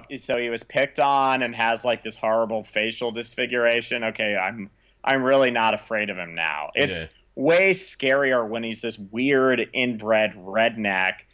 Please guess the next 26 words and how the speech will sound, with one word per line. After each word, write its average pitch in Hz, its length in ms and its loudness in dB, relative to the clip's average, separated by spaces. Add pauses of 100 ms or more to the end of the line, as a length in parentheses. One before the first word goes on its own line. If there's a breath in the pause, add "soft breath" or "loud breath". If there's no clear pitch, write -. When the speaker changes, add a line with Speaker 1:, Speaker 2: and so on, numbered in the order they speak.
(280)
Speaker 1:
who's 123 300 2
dressing 127 520 2
up 113 340 0
in, 101 340 -6
you 117 140 0
know, 92 360 -2 (360)
like, 113 300 2
women's 120 520 0
skin 113 840 -4
Speaker 2:
Yeah. 101 460 0
Speaker 1:
and, 92 280 -10
you 120 120 0
know, 107 160 4
like, 107 240 2
putting 120 280 0
on 117 180 2
an 107 180 -2
apron 113 500 -2
and, 98 220 -4
like, 98 220 0
cooking 113 480 -2
for 107 180 -6
his 95 160 -6
family 110 540 -4
and 90 120 -8
just 98 260 -12